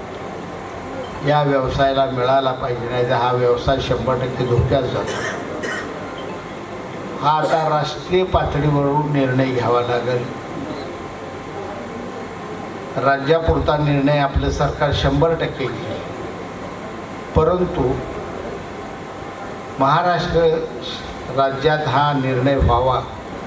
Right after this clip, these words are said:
जेणेकरून महाराष्ट्रात लघु उद्योगाचा दर्जा ह्या व्यवसायाला दिलेला आहे, म्हणून इतर राज्यात हा दर्जा मिळाला पाहिजे, याचे एक लिटमस टेस्ट म्हणून आपल्याला करता येईल, या दिशेनं मी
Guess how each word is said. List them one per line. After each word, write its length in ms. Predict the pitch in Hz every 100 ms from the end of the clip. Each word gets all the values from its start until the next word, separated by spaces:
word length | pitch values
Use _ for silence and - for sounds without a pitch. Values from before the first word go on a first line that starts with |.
| - - - - - 123
जेणेकरून 720 | 151 165 202 196 185 185 170
महाराष्ट्रात 680 | 151 165 202 208 - 185 170 165
लघु 260 | 165 160
उद्योगाचा 540 | 156 143 151 147 143 151 139
दर्जा 320 | 135 127 143
ह्या 180 | 139 139
व्यवसायाला 600 | 139 135 120 139 143 143 139 139
दिलेला 380 | 143 202 185
आहे, 160 | 139 123 - - - - -
म्हणून 300 | 262 175 226
इतर 360 | 214 185 - 175
राज्यात 460 | 170 156 156 151 139
हा 120 | 139 135 - - 143
दर्जा 340 | 139 127 143
मिळाला 480 | 131 127 147 165 151 -
पाहिजे, 320 | 123 123 123 113 - - - -
याचे 320 | 143 139 - 160
एक 340 | 156 156 - 127
लिटमस 640 | 147 147 151 175 160 - - -
टेस्ट 380 | 170 - - 165
म्हणून 320 | 143 135 139
आपल्याला 460 | 127 127 131 127 127 131
करता 340 | 127 135 147
येईल, 160 | 143 135
या 160 | 131
दिशेनं 540 | 120 123 117 127 123 123
मी 120 | 123